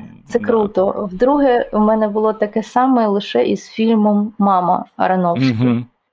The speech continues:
Speaker 1: Дивилися
Speaker 2: Е,
Speaker 1: цей
Speaker 2: ні,
Speaker 1: фільм?
Speaker 2: на жаль, не дивився. Ну, але тепер розумію, що треба подивитися.
Speaker 1: Але там інший градус, і це для мене, я Аронофський фанат реально, і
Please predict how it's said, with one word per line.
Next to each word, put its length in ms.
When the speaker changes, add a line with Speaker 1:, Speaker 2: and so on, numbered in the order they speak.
Speaker 1:
Дивилися 500
Speaker 2:
Е, 20
Speaker 1:
цей 160
Speaker 2:
ні, 120
Speaker 1:
фільм? 100
Speaker 2:
на 60
жаль, 160
не 120
дивився. 560
Ну, 100
але 340
тепер 180
розумію, 280
що 100
треба 240
подивитися. 580
Speaker 1:
Але 260
там 360
інший 380
градус, 680
і 380
це 380
для 200
мене, 560
я 440
Аронофський 600
фанат 500
реально, 480
і 340